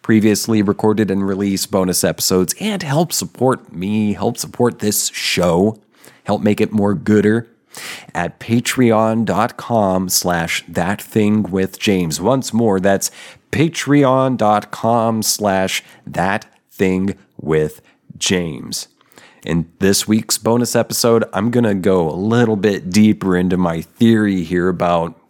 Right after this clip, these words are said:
frequencies, waves, and then I'm also going to cover some stuff that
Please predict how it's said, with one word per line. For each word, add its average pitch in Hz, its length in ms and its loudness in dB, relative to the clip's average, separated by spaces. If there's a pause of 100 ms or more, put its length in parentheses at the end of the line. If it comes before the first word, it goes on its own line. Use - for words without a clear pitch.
frequencies, 120 1160 2 (260)
waves, 110 800 0 (460)
and 107 220 2
then 107 120 2
I'm 104 180 2
also 101 420 2
going 92 280 0
to - 180 -6
cover 98 380 -2
some 92 320 -2
stuff - 400 -2
that 90 160 -4